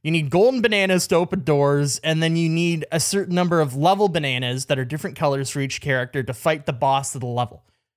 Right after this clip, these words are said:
So I just, once I had enough golden bananas, which I was able to do in the first two or three levels, I just sped run through the game collecting the bananas to fight the bosses. So there are, like, the last three levels I didn't even really play. I was just collecting bananas to get there.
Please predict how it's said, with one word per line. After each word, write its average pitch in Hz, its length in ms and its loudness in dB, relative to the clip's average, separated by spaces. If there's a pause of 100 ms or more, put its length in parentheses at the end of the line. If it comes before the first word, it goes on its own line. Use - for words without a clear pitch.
(280)
So 170 260 2
I 190 160 2
just, 202 240 -4
once 190 240 2
I 233 100 4
had 214 180 0
enough 196 320 0
golden 185 280 0
bananas, 156 460 -2
which 120 120 -8
I 151 40 2
was 131 140 0
able 143 180 0
to 135 100 0
do 139 140 0
in 135 80 0
the 131 80 -2
first 143 320 -4
two 160 100 -6
or 151 140 -4
three 139 200 -8
levels, 135 520 -6 (480)
I 180 180 2
just 180 320 0
sped 190 460 0
run 165 300 0
through 175 240 0
the 165 60 0
game 151 380 0
collecting 175 480 -2
the 151 80 0
bananas 147 440 -2
to 151 80 -8
fight 143 220 -2
the 127 60 -6
bosses. 110 540 -6 (340)
So - 80 -6
there 240 220 4
are, 233 60 2
like, 190 200 0
the 175 80 0
last 196 340 2
three 170 200 -2
levels 165 380 2
I 147 60 0
didn't 151 180 -2
even 143 180 -2
really 127 180 -4
play. 120 400 -4
I 123 60 -4
was 120 100 -4
just 127 140 -6
collecting 135 400 -6
bananas 123 440 -4
to 131 60 -6
get 117 220 -6
there. 233 260 -12